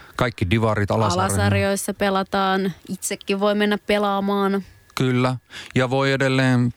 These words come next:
Speaker 1: katsoa jalkapalloa. Siellä tulee varmasti sitten, tuota, maaotteluita luvassa. Ei me-, ei meidän tarvi. Ensi vuonna sittenhän on, tuota, niin M M-kisat.
Speaker 2: M M-kisat, joo. Saa nähdä, mitä siitäkin tulee.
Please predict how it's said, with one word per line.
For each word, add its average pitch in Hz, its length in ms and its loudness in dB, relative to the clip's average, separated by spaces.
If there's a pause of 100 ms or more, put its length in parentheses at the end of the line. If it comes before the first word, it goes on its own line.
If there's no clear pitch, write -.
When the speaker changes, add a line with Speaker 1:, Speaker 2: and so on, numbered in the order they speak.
Speaker 1:
katsoa 143 440 -4
jalkapalloa. 117 720 0
Siellä 107 260 -2
tulee 104 300 2
varmasti 101 440 0
sitten, 95 520 0 (420)
tuota, 98 200 0
maaotteluita 113 1080 2
luvassa. 104 580 -2 (380)
Ei 123 180 2
me-, 123 280 2
ei 113 160 0
meidän 110 340 2
tarvi. 95 260 -2 (260)
Ensi 147 220 0
vuonna 98 220 2
sittenhän 110 420 2
on, 110 240 2 (560)
tuota, 110 240 0
niin 123 220 2
M 131 40 4
M-kisat. 196 360 2
Speaker 2:
M 196 40 0
M-kisat, - 540 -2
joo. 170 320 0 (600)
Saa 196 240 -4
nähdä, 202 260 2
mitä 196 200 2
siitäkin 202 460 -2 (100)
tulee. 190 300 0